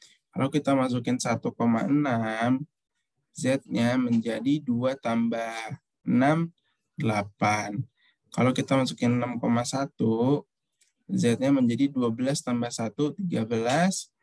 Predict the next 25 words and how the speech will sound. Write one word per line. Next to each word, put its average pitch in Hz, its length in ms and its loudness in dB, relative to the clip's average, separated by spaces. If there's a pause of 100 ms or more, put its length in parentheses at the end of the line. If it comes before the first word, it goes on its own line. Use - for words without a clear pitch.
(360)
Kalau 117 160 0
kita 117 240 -4
masukin 113 800 0
delapan - 480 -4
koma 113 240 -2
nol, 156 480 0 (1800)
eh, 220 320 2
Z-nya 233 400 2
menjadi 233 960 2
enam 120 400 0
belas. - 720 -8 (400)
Berarti - 160 2
mana 170 240 10
yang 254 40 8
paling 160 200 6
kecil? 147 240 6
Yang 110 160 4 (240)
delapan. - 560 -2
Berarti 117 240 2
kita 135 240 2
ambil 139 240 4
yang, 151 140 2 (840)
eh, 110 400 0 (640)
apa 120 240 0
namanya, 151 400 2